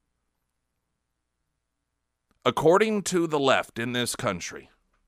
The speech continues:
the only people who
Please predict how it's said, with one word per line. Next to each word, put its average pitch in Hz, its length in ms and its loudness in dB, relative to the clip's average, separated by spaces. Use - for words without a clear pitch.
the 131 180 8
only 190 360 4
people 120 540 -6
who 131 300 4